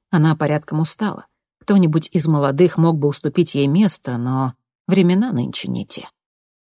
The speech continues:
Песню исполняет очень красивую, и голос у девочки просто чудесный. Насколько Элси помнит, на репетиции девочки не было. Поразительно. Это совершенно не в правилах организаторов. Но она может и ошибаться.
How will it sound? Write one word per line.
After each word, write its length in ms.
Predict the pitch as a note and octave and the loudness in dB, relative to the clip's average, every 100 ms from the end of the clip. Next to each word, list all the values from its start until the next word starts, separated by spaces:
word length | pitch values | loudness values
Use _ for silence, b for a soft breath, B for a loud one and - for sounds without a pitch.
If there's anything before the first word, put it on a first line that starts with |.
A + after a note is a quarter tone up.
| _ | _
Песню 340 | - C#4+ - B3+ | -6 -4 2 0
исполняет 540 | - E3+ E3+ F#3 F3+ | 0 -2 0 0 -2
очень 220 | F#3+ D#3 | -6 -6
красивую, 640 | D#3 - - - A#2+ B2+ C3 _ _ _ _ | -6 -6 -8 -10 -8 -10 -12 _ _ _ _
и 180 | C#3+ B2+ | -2 -2
голос 380 | D3 C#3+ E3 - | 0 0 -2 -4
у 40 | |
девочки 420 | D3+ C#3 D3 - | -4 -4 -6 -10
просто 380 | - D3 - - | -8 -6 -8 -10
чудесный. 600 | - - C#3 C#3+ - - _ _ _ _ - | -12 -10 -8 -6 -8 -12 _ _ _ _ -2
Насколько 580 | C#3 - D#3+ D#3 D3 - | -2 0 -2 -2 -4 -4
Элси 320 | D#3+ D3+ - | -6 -4 -6
помнит, 560 | - - G3 F3+ C#3+ - _ _ - | -8 -2 2 2 2 -4 _ _ -2
на 120 | C#3 | -2
репетиции 640 | C3 - B2 D3+ - D#3+ | 0 -4 -6 -6 -2 -2
девочки 480 | D3+ E3 E3 - G3 | 0 0 0 -2 0
не 200 | G3+ A#3 | 2 2
было. 260 | A2+ A2+ - _ _ _ _ _ - | -2 -10 -14 _ _ _ _ _ -2
Поразительно. 760 | D#3+ C#3 B2 A#2 - A#2+ A2 _ _ _ | 0 0 -4 -6 -8 -10 -12 _ _ _
Это 180 | - - | -14 -6
совершенно 600 | - C3+ C#3+ - F#3 G#3 | -4 -4 -6 -2 2 4
не 120 | A3 | 4
в 100 | G#3 | 2
правилах 460 | - A#3 E3 D#3 D3+ | -2 -2 0 0 -2
организаторов. 840 | D#3+ E3 F#3+ D#3+ B2 - - - _ _ _ _ _ - | -2 0 0 -2 -6 -10 -18 -20 _ _ _ _ _ -6
Но 120 | B2 | -4
она 180 | A#2 A2+ | -4 -6
может 320 | B2 B2 - | -6 -8 -10
и 40 | C#3+ | -10
ошибаться. 600 | - - G3 - - | -8 -10 -10 -10 -12